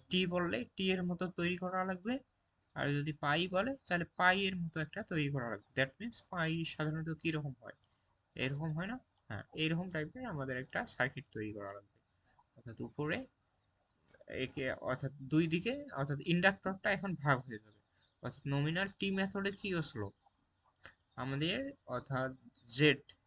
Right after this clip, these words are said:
জেড বলতে এখানে আর এবং এক্সএলটা কি হচ্ছিল, ডিভাইড হয়ে গেছিল, এটা অর্ধেক হয়ে গেছিল। এখন কি হবে, আমাদের ক্যাপাসিটরটা অর্ধেক হয়ে যাবে, ঠিক আছে?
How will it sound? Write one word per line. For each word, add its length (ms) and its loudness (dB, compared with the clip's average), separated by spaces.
জেড 160 2
বলতে 300 -2
এখানে 220 -2
আর 100 6
এবং 140 -2
এক্সএলটা 540 -2
কি 120 -10
হচ্ছিল, 220 -6
ডিভাইড 400 6
হয়ে 180 2
গেছিল, 220 -10
এটা 120 0
অর্ধেক 360 4
হয়ে 160 0
গেছিল। 200 -8
এখন 180 -2
কি 180 -8
হবে, 180 -4
আমাদের 340 0
ক্যাপাসিটরটা 720 0
অর্ধেক 360 0
হয়ে 180 -20
যাবে, 260 -20
ঠিক 180 0
আছে? 160 -6